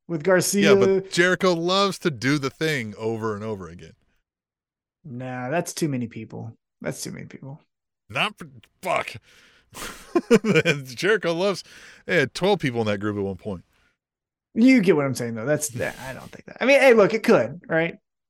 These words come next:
Speaker 1: I'm not saying
Speaker 2: Won't shock me if it doesn't.
Speaker 1: Won't
Speaker 2: Won't
Speaker 1: shock
Speaker 2: shock me
Speaker 1: me,
Speaker 2: if it
Speaker 1: but
Speaker 2: does.
Speaker 1: I, I wouldn't put money on it. I would not bet on that. But we'll see.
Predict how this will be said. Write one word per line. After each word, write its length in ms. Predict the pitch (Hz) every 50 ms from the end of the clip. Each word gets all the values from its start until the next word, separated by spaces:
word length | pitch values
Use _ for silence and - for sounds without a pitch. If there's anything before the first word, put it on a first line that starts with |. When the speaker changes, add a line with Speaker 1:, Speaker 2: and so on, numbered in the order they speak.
| _ -
Speaker 1:
I'm 220 | - - - 160
not 120 | 151 131 -
saying 160 | - - 185 202
Speaker 2:
Won't 140 | - -
shock 280 | 123 147 160 143 131 113
me 140 | 127 127 117
if 80 | 110
it 120 | 107 110 95
doesn't. 320 | 98 92 85 78 78 - _ _ _ _ _ _ _ _ _ -
Speaker 1:
Won't 180 | 208 254 294 311
Speaker 2:
Won't 100 | 311 214
Speaker 1:
shock 220 | 226 262 254 226 208
Speaker 2:
shock 80 | 196 202
me 60 | 180
Speaker 1:
me, 60 | 156
Speaker 2:
if 60 | 147
it 20 | 147
Speaker 1:
but 100 | 156 151
Speaker 2:
does. 200 | 156 151 165 165 -
Speaker 1:
I, 60 | 175
I 40 | 180 185
wouldn't 360 | 185 190 185 180 151 127 156
put 200 | 156 165 160 160
money 240 | 147 135 127 120 113
on 160 | 110 110 92
it. 120 | 78 - _ -
I 40 | -
would 160 | 139 139 139
not 220 | 156 143 - 123 110
bet 140 | 139 123 120
on 160 | 107 107 110
that. 180 | 107 87 - _ _ _ _ _ _ _ _ _ _ _ _ _ - _ _ _ _ _ _ -
But 80 | 139
we'll 140 | 139 165 175
see. 260 | - - 330 381 349